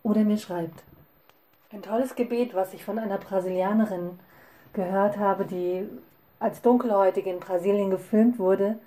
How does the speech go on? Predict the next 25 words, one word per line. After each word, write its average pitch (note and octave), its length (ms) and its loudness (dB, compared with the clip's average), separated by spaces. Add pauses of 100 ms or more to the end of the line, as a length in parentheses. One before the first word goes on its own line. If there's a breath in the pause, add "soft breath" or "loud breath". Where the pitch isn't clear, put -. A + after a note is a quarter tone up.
(420 soft breath)
war F#3+ 140 2
der F#3 180 6
Satz: G#3 280 2 (140)
„Herr, A#3 240 6
bitte G#3 260 2
erleuchte G#3 640 4
unsere G#3+ 220 -4
Politiker, G3+ 720 -2 (480 soft breath)
damit F#3+ 240 -6
sie G3 100 0
bessere A3 600 4
und E3+ 220 -6
richtige G3+ 400 2
Entscheidungen G3+ 640 2
für E3 160 -4
uns E3 160 -6
treffen.“ E3+ 480 -4 (1160)
Bevor B3+ 380 4
ihr B3+ 140 8
diese A3 220 2
Konstruktion A3 840 2
geistig G#3+ 540 0
aufbaut, G3 560 0
macht F3+ 180 -8
es - 120 -12